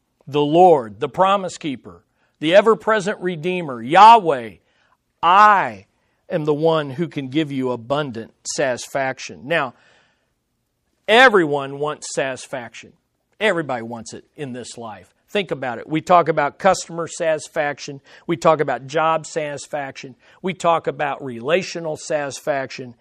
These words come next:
We talk even about spiritual satisfaction.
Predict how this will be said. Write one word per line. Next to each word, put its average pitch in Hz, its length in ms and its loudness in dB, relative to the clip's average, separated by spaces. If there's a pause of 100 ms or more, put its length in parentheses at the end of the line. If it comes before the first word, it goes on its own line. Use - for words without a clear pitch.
(260)
We 175 160 2
talk 160 380 0
even 175 280 -8
about 160 400 -4
spiritual 185 880 -6 (160)
satisfaction. 151 1080 -2